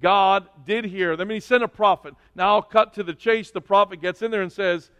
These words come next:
"Hey, listen, you turned your back on me.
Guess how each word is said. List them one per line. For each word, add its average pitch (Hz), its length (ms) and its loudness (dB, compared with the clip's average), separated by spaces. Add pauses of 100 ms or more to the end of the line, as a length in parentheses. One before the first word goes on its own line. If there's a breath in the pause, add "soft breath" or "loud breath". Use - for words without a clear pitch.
"Hey, 202 100 -6
listen, 220 420 -2 (180)
you 233 180 -4
turned 247 360 -2
your 226 160 2
back 220 340 2
on 233 180 0
me. 277 300 -12